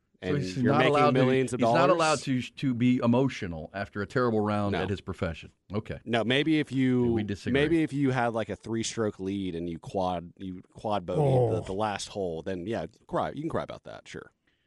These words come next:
Speaker 1: Since you guys are being cats, meow, meow. We need some real dogs like Ty.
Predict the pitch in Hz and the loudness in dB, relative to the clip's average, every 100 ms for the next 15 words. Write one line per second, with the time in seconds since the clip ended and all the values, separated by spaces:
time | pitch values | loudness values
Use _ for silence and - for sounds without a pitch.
0 | _ _ 90 107 101 90 85 95 92 - | _ _ -12 -6 -6 -6 -4 -2 -4 -2
1 | 104 90 - - 101 101 101 101 98 104 | 0 0 -4 -4 -2 0 2 2 0 0
2 | 101 98 95 92 139 135 156 180 160 185 | 0 0 2 2 2 2 4 4 4 4
3 | 185 156 165 160 196 214 151 | 4 4 0 2 2 4 2